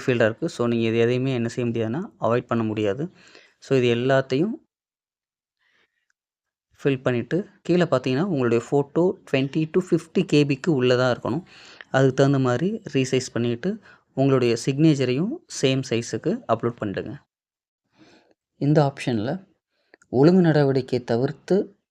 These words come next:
மற்ற காரணங்களுக்காக தற்காலிகமாக பணியிடை நீக்கம் அல்லது பணியிறக்கம் செய்யப்பட்ட அரசு ஊழியரா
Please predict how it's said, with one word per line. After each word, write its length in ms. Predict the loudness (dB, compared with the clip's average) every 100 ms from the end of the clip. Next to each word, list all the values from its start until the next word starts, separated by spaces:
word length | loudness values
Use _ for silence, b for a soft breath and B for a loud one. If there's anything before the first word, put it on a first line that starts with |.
| _ _ _ -6
மற்ற 340 | -6 -2 -2
காரணங்களுக்காக 1160 | 0 -2 -2 -4 -4 -4 -2 -2 -2 -2 -4 _ _ _ _
தற்காலிகமாக 1000 | -4 -4 2 4 4 0 -2 -2 -2 -4 -6 b b _ _ b b _ _
பணியிடை 460 | 4 6 6 6 4
நீக்கம் 500 | 0 -2 -2 -2 -4
அல்லது 300 | -2 -2 -2
பணியிறக்கம் 420 | -2 -2 -2 -4 -8
செய்யப்பட்ட 760 | -4 -4 -4 -6 -2 -2 -4 _ b b
அரசு 440 | b -2 0 -2 0
ஊழியரா 360 | 0 0 -2